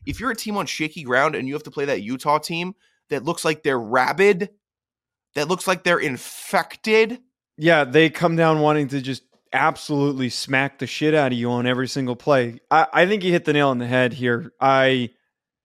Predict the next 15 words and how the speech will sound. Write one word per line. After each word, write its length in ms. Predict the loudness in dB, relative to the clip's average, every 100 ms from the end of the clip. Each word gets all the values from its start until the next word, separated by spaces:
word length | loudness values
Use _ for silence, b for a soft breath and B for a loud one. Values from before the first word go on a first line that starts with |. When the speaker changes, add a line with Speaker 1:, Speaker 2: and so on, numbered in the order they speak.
| _ _ _ _
Speaker 2:
my 200 | -2 0
big 220 | 2 0
thing 240 | 0 0 0
is 100 | -2
they 120 | -4
just, 260 | -2 -6 -8 _ _
they 220 | 6 6 4
just 380 | -2 -6 -4
don't 340 | 4 4 4 -2
seem 320 | -4 0 2
like 180 | 0 -2
a 40 |
team 380 | -8 -4 -2 -2
that's 260 | -2 -4 -2
a, 140 | -4